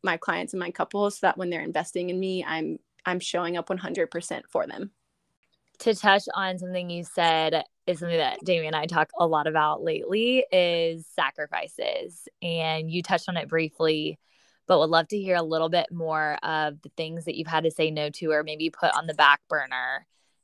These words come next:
Speaker 2: in order to build this business. I'm sure when you were first getting started too, it's the hardest part, right, is figuring it all out in the very beginning where you legit know nothing. Jamie and I feel <laughs> that with podcasting. We,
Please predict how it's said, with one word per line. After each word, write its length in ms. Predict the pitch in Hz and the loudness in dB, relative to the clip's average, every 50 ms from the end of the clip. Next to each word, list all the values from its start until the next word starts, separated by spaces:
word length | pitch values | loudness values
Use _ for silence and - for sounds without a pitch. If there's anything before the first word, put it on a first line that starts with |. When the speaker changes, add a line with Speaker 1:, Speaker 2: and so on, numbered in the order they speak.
| _ _ | _ _
Speaker 2:
in 160 | - 190 185 - | -4 -2 -2 -2
order 320 | - 170 170 160 156 151 | 0 0 0 0 -2 -4
to 140 | - - 160 | -6 -8 -8
build 240 | 139 131 135 - - | -6 -4 -6 -4 -6
this 180 | 135 156 - | -8 -10 -6
business. 480 | - 127 120 - - - 76 101 170 - - | -2 -2 -2 -2 -2 -6 -6 -6 -6 -6 -4
I'm 120 | - 180 | -4 -4
sure 200 | 170 - 175 165 | -2 0 2 2
when 100 | 165 165 | 2 0
you 140 | 165 160 160 | 0 -2 -2
were 80 | 175 185 | -2 -2
first 340 | _ - 170 165 170 170 - | _ 2 2 2 2 0 -2
getting 240 | 165 156 160 165 | -2 -2 -2 -6
started 500 | 170 - - 156 151 151 151 151 151 156 - | -6 -2 0 2 2 2 2 0 -2 -4 -6
too, 500 | - - 170 160 156 151 151 147 143 - - _ | -4 0 2 4 4 4 2 2 0 -2 -4 _
it's 380 | - - 165 156 - - - - - | 0 0 0 0 0 -4 -10 -2 2
the 100 | 175 165 | 2 2
hardest 420 | 160 170 175 175 170 160 156 - | 4 4 2 2 2 0 -2 -4
part, 360 | - - 220 196 165 143 - - | -2 4 4 4 4 4 0 -2
right, 320 | 147 147 139 143 151 - - | -2 0 0 0 -2 -2 -2
is 280 | 156 156 156 147 - _ - | -2 -2 -2 -4 -8 _ -4
figuring 340 | - 165 147 160 160 160 156 | -2 -2 0 0 -4 -4 -2
it 100 | 151 147 | 0 2
all 160 | 147 147 147 | 2 2 4
out 200 | 147 147 151 156 | 4 2 2 0
in 60 | 160 | -2
the 100 | 160 160 | -6 -10
very 240 | 147 151 147 156 160 | -8 -8 -6 -6 -6
beginning 400 | 160 160 143 147 147 151 160 170 | -6 -6 -8 -8 -10 -8 -8 -8
where 100 | 165 160 | -6 -4
you 180 | 160 156 156 151 | -2 -4 -2 2
legit 460 | 147 156 156 147 - 156 147 - - | 2 2 2 4 4 4 4 4 2
know 140 | 170 165 170 | -2 -2 -2
nothing. 640 | 170 156 143 - - - - 190 220 254 285 262 - - - - - - | 0 0 -2 -2 0 0 2 4 4 4 4 2 0 -2 -12 -18 -4 4
Jamie 300 | - 180 180 185 208 196 | 6 6 6 6 6 6
and 80 | 226 | 8
I 100 | 226 233 | 6 6
feel 260 | 220 - - 190 185 | 6 4 4 6 6
<laughs> 20 | 185 | 6
that 200 | 214 202 233 - | 4 0 -2 -2
with 120 | - 233 208 _ - | -4 -4 -6 _ -10
podcasting. 800 | - - 170 175 - 196 190 208 247 - - 294 294 311 320 294 | -6 -6 -6 -6 -4 -2 -2 -2 -2 -4 -6 -6 -6 -6 -4 -6
We, 380 | 233 208 196 196 196 190 196 | -6 -4 -4 -6 -6 -8 -10